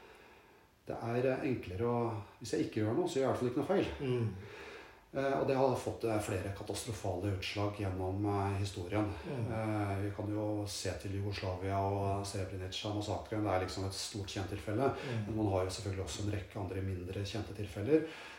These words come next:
Speaker 1: eh, hvor, eh, hvor F N's fredsoperasjoner har vist en stor grad av handlingslammelse. Og der tenker jeg at, eh, vi med vår lederstil og evne til å improvisere og,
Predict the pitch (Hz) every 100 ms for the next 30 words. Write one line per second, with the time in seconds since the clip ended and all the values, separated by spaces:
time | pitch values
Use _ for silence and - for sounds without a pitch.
0 | - - 117 110 110 110 110 104 101 95
1 | 107 107 104 104 110 110 101 - - -
2 | - - 110 104 - - 104 110 98 98
3 | 107 101 98 101 104 101 107 110 - 110
4 | 113 107 90 95 113 95 87 - 90 82
5 | 90 - 131 85 - - - - - -
6 | 120 120 139 113 95 104 - - 123 120
7 | 117 117 117 107 104 131 131 104 - 120
8 | 113 117 - 110 98 110 123 - 120 98
9 | 98 - 151 156 - 113 127 98 87 85
10 | - 104 104 101 110 107 - 98 101 147
11 | 170 - 123 113 113 113 117 120